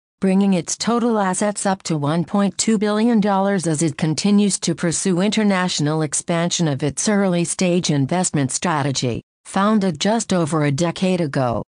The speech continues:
Octopus has backed eighty-nine startups through one hundred ninety-nine funding rounds that include sixteen new companies over the past year from its base in London. The firm has opened branches in New York, Shanghai and Singapore.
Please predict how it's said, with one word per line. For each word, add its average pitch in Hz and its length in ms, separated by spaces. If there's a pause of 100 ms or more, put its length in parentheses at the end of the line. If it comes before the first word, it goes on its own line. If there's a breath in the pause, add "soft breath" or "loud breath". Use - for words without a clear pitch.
(100)
Octopus 175 680
has 156 200
backed 143 420
eighty-nine 185 520
startups 170 540
through 202 240
one 190 180
hundred 175 380
ninety-nine 196 680
funding 185 460
rounds 180 380
that 156 180
include 202 500
sixteen 196 500
new 180 200
companies 208 580
over 185 220
the 139 160
past 165 500
year 156 300
from 170 180
its 147 240
base 156 320
in 180 140
London. 131 520 (260)
The 151 80
firm 220 340
has 175 240
opened 175 400
branches 165 540
in 165 120
New 165 80
York, 151 500 (280)
Shanghai 175 560
and 175 200
Singapore. 131 680